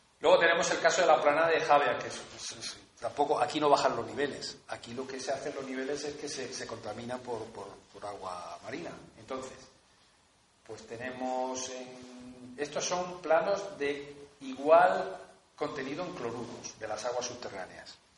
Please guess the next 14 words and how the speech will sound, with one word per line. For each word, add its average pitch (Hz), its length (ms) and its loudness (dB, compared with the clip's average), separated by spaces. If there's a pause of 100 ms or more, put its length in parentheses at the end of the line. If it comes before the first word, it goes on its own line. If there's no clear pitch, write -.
(220)
¿vale? 135 320 -2 (1400)
Eh, 131 920 -2
y 127 40 -14
tenemos 143 420 -4
en - 120 -8
rojo, 135 880 -2
bueno, 131 140 -6
aquí 120 160 -12
tenemos 123 320 -14
la 123 100 -8
escala, 147 680 -2
estos - 280 -12
son 123 160 -10
quinientos, 139 1000 -10